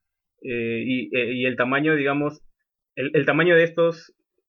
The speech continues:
de estos dispositivos que nos permiten almacenar la data, y, y eso ha permitido, digamos, que,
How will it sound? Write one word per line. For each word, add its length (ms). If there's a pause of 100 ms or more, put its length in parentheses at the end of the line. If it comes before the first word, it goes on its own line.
(360)
de 100
estos 160
dispositivos 500
que 100
nos 120
permiten 400
almacenar 440
la 120
data, 400 (800)
y, 480
y 40
eso 160
ha 80
permitido, 480
digamos, 400
que, 440